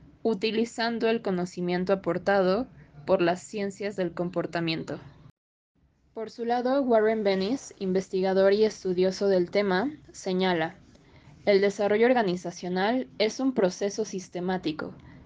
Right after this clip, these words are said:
administrado y planeado para modificar la cultura,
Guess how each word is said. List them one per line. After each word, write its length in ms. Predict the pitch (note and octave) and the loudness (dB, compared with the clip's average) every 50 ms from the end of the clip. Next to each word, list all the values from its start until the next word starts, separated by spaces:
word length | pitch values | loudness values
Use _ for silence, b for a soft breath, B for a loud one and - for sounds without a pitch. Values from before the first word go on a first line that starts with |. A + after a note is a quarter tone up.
| B B - | B B -2
administrado 800 | G3+ G#3 F#3+ G#3+ G3+ G3 G3+ G3+ G3 - - A3+ A#3 A3+ A3+ B3+ | 0 0 0 0 0 0 0 0 -2 -2 0 2 4 4 4 4
y 80 | C4 | 2
planeado 600 | B3 A3+ G3 F3 E3+ F3 F3 F3+ F3+ F#3+ G#3 G3 - | 2 2 2 2 2 2 2 2 4 4 2 2 2
para 180 | F3 D#3+ D#3 | 2 2 2
modificar 600 | D#3+ D#3+ D#3+ D#3 D#3 - - E3 - F3 E3+ F3 | 0 0 0 -2 -2 -2 -4 -2 0 2 2 2
la 160 | E3+ E3+ F3 | 2 0 0
cultura, 640 | F3 F3 E3 E3 E3 - G3+ G#3 F#3+ E3+ F3+ A3+ C4 | 0 0 -2 0 2 4 4 6 6 6 4 2 -2